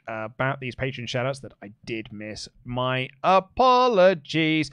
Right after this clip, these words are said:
Head on over to patreon dot com forward slash wrestle talk. Got loads of great content, including this coming Wednesday. Tomorrow, in fact, Wrestle Talk Extra, mine and Ollie's review of twenty fourteen's Payback, featuring Blue Teaster, is the biggest,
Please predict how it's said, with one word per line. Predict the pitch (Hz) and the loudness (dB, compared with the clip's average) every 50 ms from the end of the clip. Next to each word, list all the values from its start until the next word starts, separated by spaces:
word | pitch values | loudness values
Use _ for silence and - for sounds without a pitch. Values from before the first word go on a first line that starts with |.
| - - - - | -10 -2 4 6
Head | 220 240 | 8 8
on | 226 | 8
over | 220 196 | 6 4
to | - - | 4 4
patreon | 196 190 196 - 185 180 165 | 4 4 4 4 0 2 4
dot | 165 165 156 - | 4 4 4 4
com | 165 165 165 151 | 2 0 0 0
forward | - 170 160 147 139 | -2 -2 -2 -2 0
slash | 139 151 147 135 135 | -2 -2 -4 -2 -2
wrestle | - 151 139 135 - 170 | -2 -2 -2 -2 -4 -8
talk. | - | -6
Got | 135 135 | -6 -6
loads | 135 147 160 240 262 233 139 | -2 2 6 6 6 6 4
of | - | 0
great | - 110 110 | -12 -12 -12
content, | - 120 117 113 123 131 135 151 | -12 -12 -10 -8 -8 -10 -10 -10
including | 139 135 165 165 151 143 139 139 | -10 -8 -8 -6 -6 -8 -8 -6
this | 135 - 226 - - - _ _ _ - | -6 -8 -8 -10 -12 -18 _ _ _ -6
coming | - 220 220 208 175 160 | -4 -4 -4 -4 -6 -4
Wednesday. | 202 240 214 - - 95 - _ _ - - - - | -4 -4 -4 -6 -10 -12 -12 _ _ -20 -20 -10 -8
Tomorrow, | - - - 180 160 147 143 151 220 359 370 359 277 156 110 104 92 - _ _ _ _ - | -4 -2 0 0 0 0 -2 -2 0 2 4 4 4 2 0 -6 -10 -18 _ _ _ _ -12
in | 139 135 | -10 -10
fact, | 135 - 127 113 117 - - _ _ _ - | -8 -8 -10 -10 -10 -14 -20 _ _ _ -4
Wrestle | 127 151 170 165 - 208 202 | 0 0 0 0 0 -2 -4
Talk | - - 175 165 139 - - _ - | -4 -4 -4 -4 -4 -6 -8 _ -6
Extra, | 165 165 - - - - 117 92 87 | -4 -4 -6 -8 -8 -8 -10 -10 -8
mine | 110 127 139 151 147 151 | -4 -4 -2 -2 -2 -4
and | 147 143 143 | -6 -8 -8
Ollie's | 139 135 127 110 123 | -8 -8 -8 -8 -8
review | 113 101 110 110 | -10 -10 -10 -12
of | 104 - | -12 -12
twenty | - - 143 147 151 | -12 -12 -10 -10 -10
fourteen's | 139 143 131 131 123 - - 123 120 117 113 107 - - _ _ _ _ - | -10 -8 -10 -10 -10 -10 -10 -10 -8 -10 -10 -12 -16 -20 _ _ _ _ -20
Payback, | - - - - - 131 151 147 135 139 101 90 73 - _ _ _ _ _ _ | -20 -20 -16 -12 -8 -6 -6 -6 -8 -10 -12 -16 -18 -20 _ _ _ _ _ _
featuring | - 139 135 135 127 113 104 98 | -6 -6 -6 -6 -6 -8 -10 -12
Blue | 98 110 113 139 165 180 196 202 208 214 214 220 226 233 240 | -12 -6 0 4 4 4 4 4 0 0 -2 -2 -2 -4 -2
Teaster, | - - 165 123 110 - - - 98 82 80 78 71 _ - 214 214 | -2 -2 -4 -4 -4 -6 -8 -10 -10 -14 -14 -16 -18 _ -20 -20 -16
is | 104 104 101 98 - | -14 -12 -12 -12 -10
the | - 117 123 | -10 -8 -8
biggest, | 120 117 110 98 92 - | -8 -8 -10 -12 -12 -16